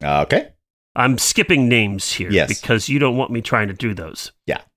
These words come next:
Speaker 2: Uh, her family fled to Costa Rica, leaving behind the dictatorship of Augusto Pinochet.
Speaker 1: Yeah. Yep.
Speaker 2: Sure. Uh, they subsequently reside in Germany, in the U S, and France,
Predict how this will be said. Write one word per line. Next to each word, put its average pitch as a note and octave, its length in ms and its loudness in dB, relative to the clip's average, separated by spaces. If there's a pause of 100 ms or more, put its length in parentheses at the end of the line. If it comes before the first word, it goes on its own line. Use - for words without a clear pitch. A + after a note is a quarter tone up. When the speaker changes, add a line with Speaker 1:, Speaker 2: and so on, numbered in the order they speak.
(220)
Speaker 2:
Uh, D3+ 260 6
her F3 120 4
family G3+ 300 4
fled G3 360 0
to F#3+ 100 0
Costa E3+ 360 0
Rica, G#3+ 480 4
leaving E3 300 4
behind C#3+ 400 4
the D#3+ 80 4
dictatorship - 960 0
of C#3 300 2 (280)
Augusto E3+ 880 4
Pinochet. C3+ 880 2
Speaker 1:
Yeah. E2+ 280 2 (460)
Yep. E2 260 -4 (120)
Speaker 2:
Sure. - 260 -2 (500)
Uh, C#3 260 6
they D3 140 4
subsequently F#3+ 580 4
reside D3+ 400 6
in B2 120 4
Germany, A#3+ 640 2
in D3+ 120 2
the C#3+ 100 2
U G#3+ 200 4
S, G3+ 340 4
and C3 180 4
France, - 680 0